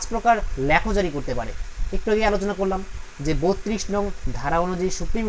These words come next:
কোর্ট আর দুশো ছাব্বিশ নং ধারা অনুযায়ী হাইকোর্ট কিন্তু লেখা জারি করতে পারে। তারপরে কোশ্চেন দেখো যে ভারতীয় সংবিধানে বর্ণিত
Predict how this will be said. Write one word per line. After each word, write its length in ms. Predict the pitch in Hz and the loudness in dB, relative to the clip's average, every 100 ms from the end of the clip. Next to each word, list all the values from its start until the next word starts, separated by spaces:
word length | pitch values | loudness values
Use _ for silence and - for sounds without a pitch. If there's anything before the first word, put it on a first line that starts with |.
| 208 | 2
কোর্ট 140 | 285 - - - - | 0 -2 -8 -8 -4
আর 220 | 156 151 151 147 | 2 4 4 0
দুশো 200 | 160 165 | -2 -2
ছাব্বিশ 300 | 170 156 160 - | -4 -4 -4 -4
নং 80 | 160 | -4
ধারা 200 | 139 139 151 | -2 0 0
অনুযায়ী 260 | 170 240 254 - | 0 0 -2 -2
হাইকোর্ট 320 | - - 196 160 | -4 -2 -4 -4
কিন্তু 180 | 143 196 160 | -2 0 0
লেখা 180 | 139 | -2
জারি 180 | 131 135 202 | -4 -4 -4
করতে 180 | 185 160 | -4 -2
পারে। 180 | 117 - - - - - - - | -2 -4 -8 -6 -4 -2 -2 6
তারপরে 260 | 175 208 226 | 8 8 4
কোশ্চেন 260 | 208 185 160 | 2 2 0
দেখো 240 | 147 156 214 - - - 151 | -2 -4 -6 -12 -12 -6 0
যে 60 | 180 | 0
ভারতীয় 500 | - 147 185 240 247 | 2 2 2 4 4
সংবিধানে 560 | - 190 185 196 190 190 | 4 0 2 2 2 2
বর্ণিত 400 | 151 170 196 | 2 2 2